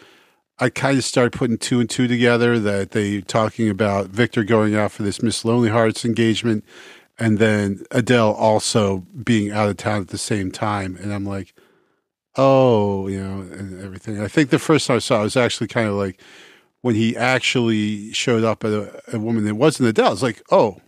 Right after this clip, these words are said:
well, I guess I was wrong." And then, you know, it turned out, "Oh, I was right." So, um, so, but yeah, it's, it's, I like how they,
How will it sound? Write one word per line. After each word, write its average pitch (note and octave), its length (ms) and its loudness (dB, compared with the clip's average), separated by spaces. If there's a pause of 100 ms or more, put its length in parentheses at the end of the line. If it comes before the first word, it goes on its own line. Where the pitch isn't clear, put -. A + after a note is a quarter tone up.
(140)
well, A2 140 0
I G2+ 40 0
guess G#2 180 -4
I A#2 60 2
was F#2+ 180 -4
wrong." A2+ 340 0 (120)
And G2 120 -6
then, F#2 260 -10
you F#2 80 -14
know, F2+ 60 -14
it F2 60 -18
turned F2+ 180 -6
out, F2 240 -8
"Oh, A#2 140 4
I F2+ 160 -8
was - 160 -12
right." - 240 -6
So, - 200 -16 (680)
um, F2+ 340 -8 (1600)
so, F#2+ 460 -6
but C3 120 2
yeah, A#2+ 260 4
it's, B2+ 300 -4
it's, C3 320 -6
I C3 60 2
like B2+ 280 2
how A#2 220 0
they, G2+ 320 -4